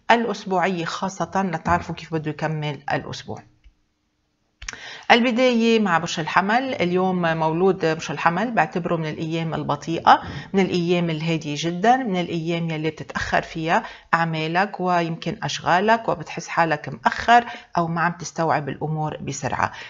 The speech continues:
الأجواء متقلبة لأنك أنت حايس وعندك رغبة إنك تشتغل بسرعة، لكن الجو مش عم بيلبيك، فكون حذر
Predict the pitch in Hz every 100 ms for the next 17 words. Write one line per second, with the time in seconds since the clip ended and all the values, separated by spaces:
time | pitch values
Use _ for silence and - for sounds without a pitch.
0 | - 190 151 160 151 156 - 160 160 175
1 | - - 175 170 170 196 240 175 160 156
2 | - 185 - 143 - 175 220 240 269 -
3 | - - 165 180 202 220 190 170 151 -
4 | - - _ _ _ _ - 247 262 175
5 | 151 156 147 - - 202 175 170 190 175
6 | 180 - 160 170 170 165 165 - 143 170
7 | 160 160 147 143 151 143 135 214 - -
8 | - 170 196 190 - 170 180